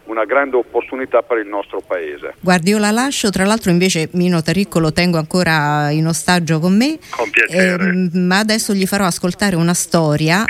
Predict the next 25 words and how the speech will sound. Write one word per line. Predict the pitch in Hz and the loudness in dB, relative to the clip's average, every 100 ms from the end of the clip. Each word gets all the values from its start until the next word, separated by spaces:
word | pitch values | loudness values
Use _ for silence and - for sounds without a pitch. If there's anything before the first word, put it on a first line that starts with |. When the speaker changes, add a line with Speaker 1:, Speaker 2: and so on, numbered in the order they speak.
| 160 | 0
Speaker 2:
molto | 180 196 180 156 | 2 2 0 -2
particolare | 151 - 165 175 160 139 147 185 107 | -4 -4 -4 0 0 0 2 0 -2
di | 165 160 220 - | -4 0 0 0
una, | 175 170 165 156 | 0 2 2 2
mm, | 156 151 147 143 139 131 | 2 0 0 0 0 0
imprenditrice | 165 185 196 196 254 233 | 2 4 2 2 0 0
di | 170 | 2
ventotto | 165 175 202 233 - | 2 2 0 -4 0
anni | 170 139 143 160 175 | 0 2 2 0 0
che | 208 | 0
era | 175 160 | 2 2
una | 170 175 | 2 2
dirigente | 196 208 202 247 254 185 | 2 2 2 2 2 0
di | 165 185 | 2 2
Amazon | 196 190 165 156 160 | 2 0 0 2 2
a | 156 | 2
Londra | 160 135 143 143 202 214 - - - | 2 2 2 2 0 -2 -12 -18 -2
e | 196 | 0
invece | 220 226 208 | 2 2 2
ha | 233 | 0
scelto | - 180 170 175 - 233 | 2 0 0 -2 -2 -4
di | 175 190 | 0 0
ritornare | 214 226 285 180 147 143 160 165 - | 0 -2 -2 0 0 0 0 -2 0
in | 185 185 - | 2 2 -2
Calabria, | - 160 139 139 143 160 | 0 2 2 0 0 0